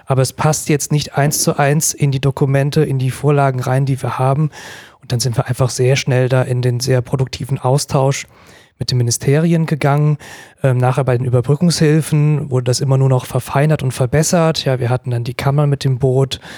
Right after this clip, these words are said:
mit einem Austauschkanal, selbstverständlich die Steuerberaterkammer mit den Steuerberaterinnen und Steuerberatern. Und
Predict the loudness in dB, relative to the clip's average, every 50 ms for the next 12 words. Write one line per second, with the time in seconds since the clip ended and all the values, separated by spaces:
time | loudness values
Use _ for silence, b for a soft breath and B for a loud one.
0 | B B B B B -8 -4 -2 0 2 2 0 0 0 0 -2 -2 -2 -2 -4
1 | -2 0 0 2 0 0 -2 -2 0 0 0 0 -2 -2 -2 -2 0 0 0 0
2 | 0 0 0 0 0 -2 -2 0 2 2 2 2 2 0 2 2 0 2 2 0
3 | 0 0 0 0 2 2 2 2 0 -2 -4 -8 -6 -2 0 0 0 0 0 0
4 | 0 -2 -2 -2 -2 -4 -4 -4 -6 -6 -4 -2 -2 0 0 0 0 0 0 0
5 | 0 0 0 0 0 0 -2 -4 B B B B B B B B B B B B
6 | B B B _ -4 0 0 0 0 -2 -4